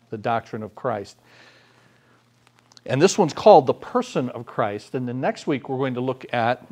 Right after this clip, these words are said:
the, the work of Christ. So top of page ninety-nine, top of page ninety-nine, Deja.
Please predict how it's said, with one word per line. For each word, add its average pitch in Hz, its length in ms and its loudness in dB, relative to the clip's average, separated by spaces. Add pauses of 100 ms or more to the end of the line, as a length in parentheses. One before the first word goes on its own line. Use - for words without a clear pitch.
the, 117 300 -6 (140)
the 117 80 -6
work 156 340 4
of 98 260 -2 (320)
Christ. - 460 -4 (640)
So 110 160 -2
top 175 260 8
of 190 100 -4
page 165 280 0
ninety-nine, 151 680 2 (320)
top 131 240 -4
of - 60 -18
page 135 180 -6
ninety-nine, 139 560 -6
Deja. 113 360 -10